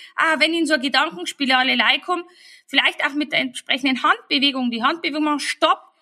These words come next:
jetzt ist Schluss da oben im Kopf, ähm, ich hol mir mein virtuelles Stoppschild wieder her und dann muss aber auch wieder gut sein. Ich meine, ein Stoppschild hilft uns ja auch,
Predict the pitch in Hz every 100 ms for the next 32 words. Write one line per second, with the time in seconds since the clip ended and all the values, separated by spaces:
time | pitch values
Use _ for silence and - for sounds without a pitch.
0 | _ - 294 339 - 294 - 349 415 -
1 | - - 262 262 254 269 262 320 - -
2 | - - - - 247 247 254 - _ -
3 | 285 285 339 349 320 269 262 294 277 254
4 | 247 - 285 359 - 370 294 311 302 294
5 | 294 294 277 247 254 269 294 294 269 240
6 | - 240 - 254 262 254 - - - _
7 | _ _ 285 302 - 254 247 240 240 233
8 | 208 277 294 - 320 277 294 285 262 247
9 | 240 - 262 359